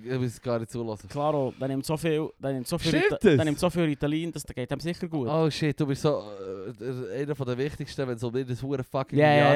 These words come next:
Speaker 1: Milliardenunternehmen
Speaker 2: voll.
Speaker 1: geht, du bist L O L am Spielen, während
Speaker 2: Ja,
Speaker 1: du
Speaker 2: ja.
Speaker 1: mit Leuten am,
Speaker 2: Ja.
Speaker 1: in einem wichtigen Meeting bist, wo es um Milliarden geht.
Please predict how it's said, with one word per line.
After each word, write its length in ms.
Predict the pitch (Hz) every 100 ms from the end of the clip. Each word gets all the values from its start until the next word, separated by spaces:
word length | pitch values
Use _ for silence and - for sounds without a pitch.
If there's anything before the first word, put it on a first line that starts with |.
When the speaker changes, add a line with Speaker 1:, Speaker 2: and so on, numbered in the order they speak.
| 139
Speaker 1:
Milliardenunternehmen 280 | 131 135 131
Speaker 2:
voll. 60 | 127
Speaker 1:
geht, 140 | 127
du 40 | 117
bist 140 | 117 -
L 220 | 123 127
O 80 | 120
L 200 | 120 120
am 100 | 117
Spielen, 340 | - 127 123
während 220 | 113 104
Speaker 2:
Ja, 80 | 117
Speaker 1:
du 60 | 131
Speaker 2:
ja. 160 | 131 127
Speaker 1:
mit 100 | 120
Leuten 260 | 117 -
am, 160 | 107 101 _ _ -
Speaker 2:
Ja. 220 | 131 127
Speaker 1:
in 60 | 123
einem 80 | 117
wichtigen 360 | 131 131 123
Meeting 240 | 127 123 123
bist, 140 | 113
wo 40 | 113
es 80 |
um 80 | 110
Milliarden 400 | 107 107 107 113
geht. 220 | 104 92